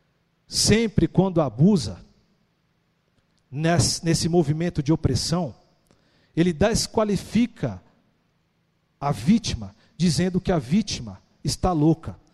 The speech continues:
que é coisa do pensamento dela, que é coisa dela. Sempre o abusador com artimanhas pra esgotar a sua força vital,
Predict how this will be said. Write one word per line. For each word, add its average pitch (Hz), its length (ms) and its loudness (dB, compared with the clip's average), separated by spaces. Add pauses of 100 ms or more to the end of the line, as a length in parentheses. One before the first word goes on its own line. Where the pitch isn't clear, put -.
(140)
que 165 60 0
é 156 40 2
coisa 165 260 0
do 156 100 -2
pensamento 156 600 -4
dela, 131 340 -4 (220)
que - 80 -4
é 147 40 0
coisa 147 360 0
dela. 127 400 -4 (840)
Sempre 247 540 2
o - 20 4
abusador 208 680 4
com 196 300 -6
artimanhas 214 1000 -2 (320)
pra 208 320 4 (160)
esgotar 190 720 2
a 214 60 -2
sua 196 260 -2
força 202 420 -2
vital, 160 720 -2